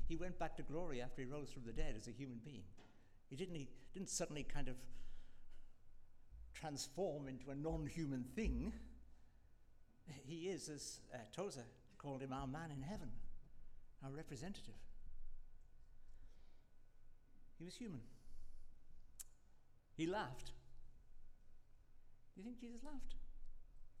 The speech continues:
You think, I mean, the Bible doesn't say Jesus laughed, but hey, you,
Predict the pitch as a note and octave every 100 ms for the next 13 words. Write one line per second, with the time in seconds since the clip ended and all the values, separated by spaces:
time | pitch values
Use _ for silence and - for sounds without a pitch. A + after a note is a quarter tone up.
0 | - - - A#3 A#3+ G#3 - C3+ A#2 -
1 | - C#3+ D3+ E3 C3+ B2 D3 A#2 C#3 B2
2 | B2 C3+ C3 C3+ - - - - - -
3 | - - - - - C3+ G3 - - -
4 | - - - - - - F3+